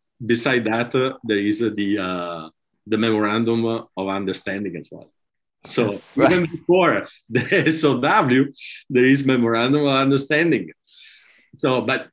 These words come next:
Speaker 1: this is a, not a paperwork, uh, it's not administrative work. Uh, it is
Speaker 2: Right.
Speaker 1: to make sure that everybody is, uh, on the same page.
Speaker 2: Yeah,
Speaker 1: Okay?
Speaker 2: and, and carrying out the responsibilities and, and,
Speaker 1: Yeah,
Speaker 2: the, and the deliverables and the timetable. Yeah,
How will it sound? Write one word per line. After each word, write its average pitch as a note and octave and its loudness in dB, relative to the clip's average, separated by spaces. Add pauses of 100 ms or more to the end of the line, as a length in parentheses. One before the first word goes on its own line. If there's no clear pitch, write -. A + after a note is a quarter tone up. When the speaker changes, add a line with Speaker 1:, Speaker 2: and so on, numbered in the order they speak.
(140)
Speaker 1:
this A#3+ 2
is F#3+ 2
a, D#3 4
not D3+ 2
a B2+ 0
paperwork, A2+ 2
uh, G#2+ -2
it's A2 0
not A2+ -2
administrative G#2 -6
work. G2 -4
Uh, B2+ -4 (100)
it G#2+ 0
is A2+ 4
Speaker 2:
Right. G#2+ 2 (400)
Speaker 1:
to A2+ -2
make A#2+ -2
sure C3+ -2
that G2+ -6 (140)
everybody C3+ 0
is, A2+ -6
uh, C3+ -4 (120)
on G#2 -6
the G2 -4
same F2 -10
page. - -20 (220)
Speaker 2:
Yeah, A#2+ 2
Speaker 1:
Okay? G2+ -4
Speaker 2:
and, B2 0
and B2+ -4
carrying C3 2
out A#2+ 2
the C3+ -4
responsibilities G#2+ -2
and, G#2 -12
and, A2+ 2
Speaker 1:
Yeah, G#2 2
Speaker 2:
the, A2 -2
and A2 0
the A2 0
deliverables A2+ 0
and A2 -10
the G2+ -6
timetable. G#2 -2
Yeah, G2+ -4